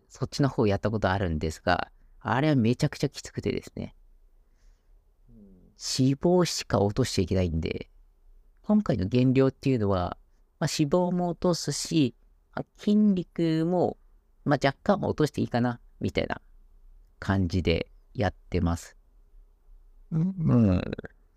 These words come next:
そうですね。筋肉を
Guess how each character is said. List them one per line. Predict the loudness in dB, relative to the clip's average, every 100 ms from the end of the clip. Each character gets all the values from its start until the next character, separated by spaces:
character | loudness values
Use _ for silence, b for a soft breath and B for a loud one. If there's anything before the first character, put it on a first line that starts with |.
| _ _ -20 _ _ -20 _ _ _ _ _ _ _ _
そ | -4 2 2
う |
で | 2
す | -4 -4
ね。 | -4 -4 -4
筋 | 0 2
肉 | 2 0 0 2
を | 2